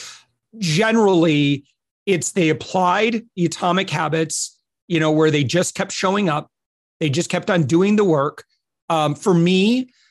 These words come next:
you know, even if you're not yet at the point where you feel comfortable, you know, asking to get paid for speaking,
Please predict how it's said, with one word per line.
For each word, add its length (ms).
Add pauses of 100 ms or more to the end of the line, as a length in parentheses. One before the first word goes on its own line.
(180)
you 140
know, 260
even 520
if 480 (160)
you're 180
not 340
yet 260
at 120
the 80
point 460
where 300
you 200
feel 220
comfortable, 760 (240)
you 80
know, 220
asking 420
to 60
get 240
paid 500
for 100
speaking, 640